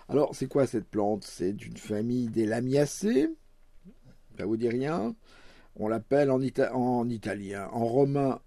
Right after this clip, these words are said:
en romain. En latin, Salvia officinalis, Salvia qui veut dire sauver. Et oui, ça vous dit quelque chose, c'est la sauge. La sauge, et oui, la sauge. La sauge est une plante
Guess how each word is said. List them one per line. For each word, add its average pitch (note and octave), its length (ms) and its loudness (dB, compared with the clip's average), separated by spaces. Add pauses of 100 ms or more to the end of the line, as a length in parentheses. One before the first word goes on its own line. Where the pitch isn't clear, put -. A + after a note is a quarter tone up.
en A2+ 80 -4
romain. G2+ 500 -6 (360)
En A#2+ 120 2
latin, D3+ 520 4 (340)
Salvia C#3+ 800 6
officinalis, A#2+ 1120 -2 (340)
Salvia A#2+ 580 4
qui - 160 -6
veut G2 140 -2
dire F2 180 -8
sauver. D#3 440 4 (680)
Et A#2 140 6
oui, F#3 440 4
ça A2 140 2
vous A2+ 160 0
dit A#2+ 160 -10
quelque C3+ 240 2
chose, C3+ 280 2
c'est G#2+ 120 -4
la A2+ 140 0
sauge. B2 580 8 (400)
La B2+ 140 0
sauge, A2+ 420 0
et B2 80 0
oui, B2+ 160 4
la B2 160 0
sauge. G#2+ 440 -2 (500)
La B2 120 0
sauge F#3+ 340 8
est D3 160 2
une C#3 140 -4
plante F3+ 500 4